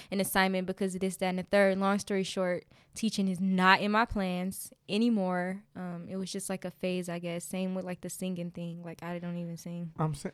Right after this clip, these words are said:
Speaker 2: can't, you can't sing at all?
Speaker 1: No.
Speaker 2: What the fuck? Well, why the hell?
Speaker 1: No, but what's crazy is I'm a good freestyler.
Speaker 2: Okay.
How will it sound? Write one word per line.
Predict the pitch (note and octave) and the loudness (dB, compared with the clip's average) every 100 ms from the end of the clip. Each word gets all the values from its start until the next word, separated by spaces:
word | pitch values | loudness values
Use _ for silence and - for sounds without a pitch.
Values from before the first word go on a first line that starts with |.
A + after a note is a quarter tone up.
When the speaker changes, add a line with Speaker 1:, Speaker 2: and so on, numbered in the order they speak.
| - | -8
Speaker 2:
can't, | - D#3 E3+ | 0 0 2
you | D3+ | -2
can't | D3 D#3+ C#3+ | 0 -2 -2
sing | C#3+ C#3 | -2 0
at | C3 | 0
all? | B2 A#2+ A2 - - - | -2 -6 -10 -12 -12 -8
Speaker 1:
No. | F#3 F3+ - - _ _ _ _ _ _ - | -10 -10 -12 -18 _ _ _ _ _ _ -6
Speaker 2:
What | C3+ - | -4 -6
the | A2+ | -10
fuck? | - - C#3 C#3 - | -10 -6 -6 -6 -6
Well, | C3 B2 | -6 -4
why | B2 C#3+ F3 | 0 -2 0
the | C3+ | -2
hell? | A2+ C3 C#3+ C#3+ B2 | -2 -2 2 2 8
Speaker 1:
No, | C4+ A3+ | 8 8
but | A3+ B3+ | 10 12
what's | C4+ C4+ | 12 8
crazy | D#4 D4+ D4+ D#4 | 6 4 6 4
is | D#4 D4 - | 2 2 4
I'm | F4+ | 4
a | E4+ | 4
good | D#4 | 2
freestyler. | - E4 - G#3+ F#3+ G3 G#3 - | 2 -2 0 0 0 -4 -8 -8
Speaker 2:
Okay. | B2 B2+ A#2+ | -6 -4 -6